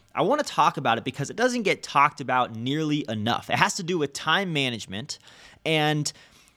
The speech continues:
you might be thinking to yourself, "Ew, that's the grossest topic you could possibly have brought up in, like,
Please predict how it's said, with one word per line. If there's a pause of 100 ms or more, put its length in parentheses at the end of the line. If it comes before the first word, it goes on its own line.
(300)
you
might
be
thinking
to
yourself, (300)
"Ew, (140)
that's
the
grossest
topic
you
could
possibly
have
brought
up (180)
in, (580)
like,